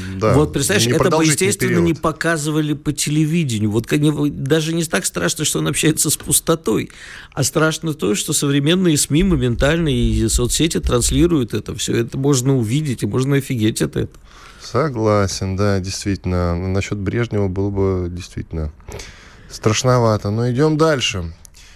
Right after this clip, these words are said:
Speaker 1: Вчера меня возмутил депутат Госдумы Олег Нилов от партии «Справедливая Россия, патриоты за правду»,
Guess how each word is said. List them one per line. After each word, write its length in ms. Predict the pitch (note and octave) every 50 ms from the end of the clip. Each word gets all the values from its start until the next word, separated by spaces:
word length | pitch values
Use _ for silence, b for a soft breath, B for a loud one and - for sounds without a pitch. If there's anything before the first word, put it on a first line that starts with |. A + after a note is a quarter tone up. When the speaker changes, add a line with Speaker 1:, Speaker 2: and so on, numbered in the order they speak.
| B B B
Speaker 1:
Вчера 420 | - - - B2 A#2+ D3 F3 F#3+
меня 580 | E3+ D3 B2+ B2 C3+ D3 D#3 D#3 D3 C3 A#2 G#2 -
возмутил 800 | - - F#2+ A2 G#2+ G#2 A2+ A2+ G#2 - - C#3+ C#3+ D3 C#3 A#2+
депутат 460 | G#2 G#2 G2 - A2 - A#2 B2+ B2 A#2+
Госдумы 580 | A#2 A#2 A#2 A2 G2 G2+ G2+ G2 G2+ A2+ G#2+ E2+
Олег 360 | D2 D2 D#2+ F#2+ - - -
Нилов 500 | F#2 F2 E2+ D#2 D2+ C#2 C#2 C#2 - -
от 160 | - - -
партии 360 | - D#2+ E2 E2+ - - A2+
«Справедливая 760 | A2 - - - E2 D2+ C#2+ B1 C#2 E2 G#2+ A2+ G2+ F2 D#2+
Россия, 420 | D2 C#2+ C#2 - - F#2 G2+ G#2
патриоты 640 | F#2 - D#2 C#2 - - D2+ D2+ F2 G#2+ A2 - E2
за 160 | D2 E2+ F#2
правду», 580 | - - F2 F2+ F#2+ F#2+ E2 C#2 C2 - - -